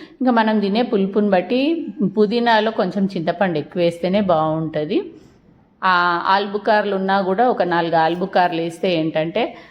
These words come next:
పిల్లలకు జీర్ణశక్తి అనేది ఇంకా బాగా పెరుగుతుంది అనమాట, మెరుగవుద్ది. అంతా కూడా మొత్తం పచ్చివాసన పోయే వరకు మంచిగా వేయించుకోవాలి. కొంచెం పెద్ద మంట పెట్టి ఫస్ట్లో వేయించిన తర్వాత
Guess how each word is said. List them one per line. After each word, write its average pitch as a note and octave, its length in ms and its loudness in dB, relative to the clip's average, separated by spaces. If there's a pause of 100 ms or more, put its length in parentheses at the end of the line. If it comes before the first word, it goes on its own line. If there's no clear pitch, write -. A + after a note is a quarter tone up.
(160)
పిల్లలకు F#3 460 0
జీర్ణశక్తి F3 680 -2
అనేది E3 280 0
ఇంకా E3+ 260 2
బాగా D#3+ 340 0
పెరుగుతుంది D#3 580 -2
అనమాట, D3 280 -4
మెరుగవుద్ది. D3 640 0
అంతా F3 380 0
కూడా G#3+ 300 -2
మొత్తం A3 480 0
పచ్చివాసన F#3 680 0
పోయే D#3+ 320 2
వరకు F3 420 0
మంచిగా G#3 560 0
వేయించుకోవాలి. D#3 840 -2 (380)
కొంచెం E3+ 420 -4
పెద్ద D#3+ 220 -2
మంట F#3+ 300 0
పెట్టి F3+ 240 0
ఫస్ట్లో F#3+ 420 0
వేయించిన F3 560 0
తర్వాత F#3 680 0